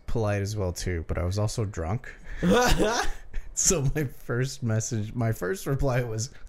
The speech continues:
Speaker 1: <laughs> "No." <laughs> And then, like,
Speaker 2: "Is this a fight challenge?"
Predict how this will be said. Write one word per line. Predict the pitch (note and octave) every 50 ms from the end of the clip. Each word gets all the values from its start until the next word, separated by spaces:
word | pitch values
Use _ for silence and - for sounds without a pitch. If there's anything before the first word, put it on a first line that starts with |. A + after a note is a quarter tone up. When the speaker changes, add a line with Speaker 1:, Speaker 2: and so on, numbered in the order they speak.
| - -
Speaker 1:
<laughs> | - G3 A3+ A#3+ G3 F#3 - - - - - F#3+ - -
"No." | - B2+ B2+ C3+ D3 D#3 F3 F#3+ E3+ C3 A2+ G#2 G2+ - - - - - - - -
<laughs> | D4 - E4 - - G4+ - - A#4 - - - - - A4 -
And | F#3 G3 A3+
then, | A#3 A3 - G3
like, | G3 F#3 E3+ - - - - F#3+ -
Speaker 2:
"Is | F3+ E3 E3
this | G#3+ G#3+ -
a | F#3+
fight | - - - E3 E3 F#3+ F#3+
challenge?" | - - E4+ F4 C#4+ A#3+ C4+ D#4+ F4+ F#4 E4+ C#4 -